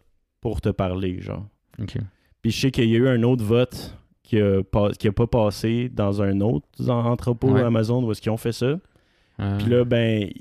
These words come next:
Speaker 1: il va falloir qu'ils recommencent la campagne parce
Speaker 2: Ok.
Speaker 1: que ça a été prouvé que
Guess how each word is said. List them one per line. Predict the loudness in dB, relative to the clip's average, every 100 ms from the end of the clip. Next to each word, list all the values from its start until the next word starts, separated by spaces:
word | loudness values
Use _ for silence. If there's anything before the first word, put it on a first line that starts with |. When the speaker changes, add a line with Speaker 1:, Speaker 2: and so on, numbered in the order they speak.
| -8
Speaker 1:
il | -2
va | 0
falloir | 2 2 0
qu'ils | -2 -4
recommencent | -2 -2 -2 -2
la | -4
campagne | -4 -4 -4 -4
parce | -4 -4
Speaker 2:
Ok. | 0
Speaker 1:
que | 2 0
ça | -2
a | -4
été | -2 -6
prouvé | -6 -4 -2 -2
que | 0 0 0